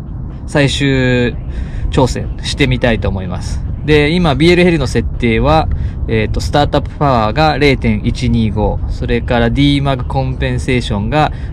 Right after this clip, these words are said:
えーと、ハイになってます。で、ローとハイで、デフォがローなんですけど、ハイの方が、まあ、デスロールやイーエスシーディシンクが起こりにくいっていうことなので、ハイにしています。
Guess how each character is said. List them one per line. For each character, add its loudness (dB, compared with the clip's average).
え 2
ー -10
と、 -2
ハ 0
イ 0
に -4
な -6
っ -6
て -6
ま -8
す。 -8
で、 0
ロ 6
ー 4
と -2
ハ 2
イ 2
で、 -2
デ 2
フ 0
ォ 2
が 2
ロ 4
ー -4
な -4
ん -6
で -2
す -6
け -2
ど、 2
ハ 2
イ 2
の 0
方 0
が、 2
ま 0
あ、 0
デ 4
ス -4
ロ 6
ー 4
ル 0
や 0
イ 0
ー 4
エ 2
ス -6
シ 0
ー 0
デ 2
ィ 2
シ -2
ン -2
ク -8
が -2
起 -2
こ 2
り 2
に -2
く 0
い 2
っ -6
て -6
い -2
う -4
こ -4
と -6
な -2
の -4
で、 2
ハ 2
イ 0
に -6
し -10
て -8
い -8
ま -10
す。 -12